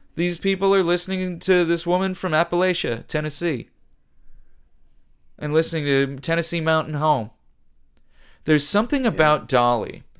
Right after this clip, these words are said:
Speaker 1: Uh, and Jad identified this, and I, I, I, I would agree after spending the last week binging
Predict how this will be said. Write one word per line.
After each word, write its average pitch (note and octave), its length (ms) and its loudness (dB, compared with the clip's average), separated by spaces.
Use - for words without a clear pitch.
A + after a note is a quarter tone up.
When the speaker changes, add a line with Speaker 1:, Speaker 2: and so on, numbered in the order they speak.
Speaker 1:
Uh, C3+ 480 0
and D3 260 -2
Jad F3 440 2
identified C#3 680 2
this, A#2 420 0
and C#3 100 -4
I, C#3 160 2
I, - 200 -2
I, D3 280 0
I B2+ 140 2
would D#3+ 140 4
agree C#3 460 4
after A#2 260 0
spending B2+ 720 0
the B2 80 0
last B2+ 340 4
week B2+ 300 -4
binging C3+ 600 -2